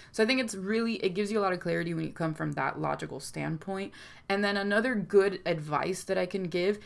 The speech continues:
is if you do have a team and you do employ people or you have an assistant or maybe even a spouse that helps you out, if you know that there are certain things that are gonna bring you down and you can't control it, right?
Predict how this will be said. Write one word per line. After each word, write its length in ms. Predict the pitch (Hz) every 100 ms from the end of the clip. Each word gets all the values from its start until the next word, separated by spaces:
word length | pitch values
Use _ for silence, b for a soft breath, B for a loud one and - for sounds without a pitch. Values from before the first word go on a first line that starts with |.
| B B
is 320 | 180 170 156
if 220 | - 190 180
you 240 | 202 214
do 280 | 175 220 277
have 200 | 240 196
a 80 | 180
team 640 | - - 175 165 180 220 B B B
and 160 | 190
you 120 | 190
do 240 | 180 214 269
employ 560 | 220 190 196 185 185
people 500 | 185 - 170 170 208 196
or 100 | 170
you 180 | 160
have 240 | 160 170 185
an 80 | 180
assistant 600 | 156 - 170 - 185 -
or 100 | 190
maybe 300 | 190 190 196
even 180 | 220 208
a 60 |
spouse 400 | 170 - 160 180
that 100 | -
helps 300 | 170 175 165
you 100 | 170
out, 300 | 160 165 - B B B
if 180 | - 226
you 120 | 285
know 160 | 370 330
that 160 | 254
there 140 | 220 214
are 120 | 185
certain 380 | - 233 285 240
things 580 | 170 160 160 - - - b b b
that 560 | 170 165 165 156 151 - - - -
are 60 | 190
gonna 220 | 185 190
bring 280 | 170 175 208
you 120 | 220
down 360 | 175 165 165 180
and 140 | 165
you 60 | 156
can't 240 | 180 175
control 420 | 170 165 151 143
it, 160 | 170 - -
right? 260 | 160 170